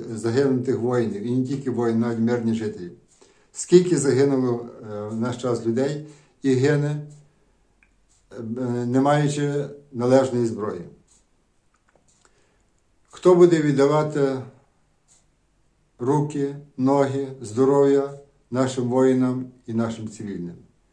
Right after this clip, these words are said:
За які гроші відбудовувати, е, ці, ці зруйновані, е, наші міста і села? Я вважаю,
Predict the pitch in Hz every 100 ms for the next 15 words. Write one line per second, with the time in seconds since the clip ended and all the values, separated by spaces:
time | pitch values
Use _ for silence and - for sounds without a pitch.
0 | _ _ _ _ _ 113 139 143 165 143
1 | 156 147 156 143 135 139 127 127 139 139
2 | 143 143 139 131 131 131 127 - _ _
3 | _ _ _ _ - 107 107 107 107 107
4 | 107 110 - - - 151 143 139 - 156
5 | 127 143 143 143 135 135 131 127 123 117
6 | 113 110 110 113 135 131 135 127 131 120
7 | 127 - 127 123 113 113 101 85 - _
8 | _ _ _ _ _ _ _ _ _ _
9 | _ _ _ _ _ 117 151 170 160 143
10 | 131 107 98